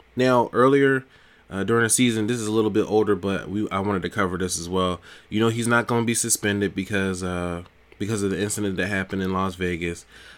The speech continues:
Uh, we all know what's going on with that, about him being sued by the security guard, which is kind of a lame move because he waited, I believe he waited about fifty plus days to decide whether he was going to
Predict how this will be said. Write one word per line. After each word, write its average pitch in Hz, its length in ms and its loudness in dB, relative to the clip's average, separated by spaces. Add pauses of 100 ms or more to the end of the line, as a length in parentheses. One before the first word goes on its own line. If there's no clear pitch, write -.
Uh, 85 180 -8
we 87 160 -2
all 101 180 4
know 101 200 0
what's 95 160 -2
going 98 260 -2
on 95 160 -2
with 92 140 -6
that, 92 140 0
about 90 340 -4
him 95 160 -4
being 95 360 -2
sued 101 380 0
by 90 180 -2
the 90 100 -6
security 92 440 -4
guard, 90 320 -2 (380)
which 135 180 0
is 131 140 2
kind 127 200 4
of 113 100 2
a 107 40 4
lame 107 320 4
move 107 320 2
because 101 360 -2
he 120 140 0
waited, 107 460 2 (640)
I 104 80 -2
believe 110 300 0
he 110 100 -2
waited 104 320 2
about 95 360 0
fifty 113 540 -2
plus 110 320 -4
days 110 560 0 (300)
to 98 360 2
decide 95 800 0
whether 98 280 -2
he 107 120 -6
was 101 140 -4
going 95 280 -2
to 92 380 -4